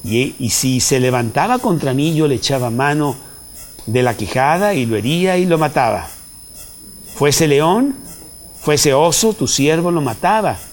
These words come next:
Y este filisteo incircunciso será como uno de ellos,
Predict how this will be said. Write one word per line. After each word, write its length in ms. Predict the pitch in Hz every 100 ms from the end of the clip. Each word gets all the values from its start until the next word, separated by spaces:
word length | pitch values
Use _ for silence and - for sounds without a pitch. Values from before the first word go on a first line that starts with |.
| - -
Y 180 | 87 107
este 380 | 139 - - 151
filisteo 760 | - 110 110 - - 156 160 151
incircunciso 1400 | 131 120 - 131 123 - 120 113 98 185 220 - 143 - -
será 340 | - 127 135 156
como 300 | 175 147 131
uno 260 | 165 175
de 180 | 160 131
ellos, 480 | 185 277 233 123 -